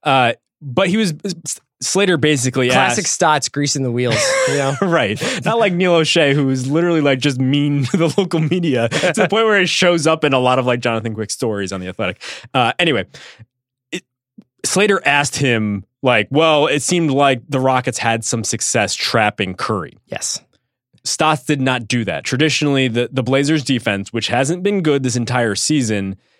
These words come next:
Speaker 1: is much more conservative.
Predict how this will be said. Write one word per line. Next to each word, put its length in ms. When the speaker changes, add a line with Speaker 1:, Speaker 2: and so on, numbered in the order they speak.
Speaker 1:
is 200
much 300
more 180
conservative. 1120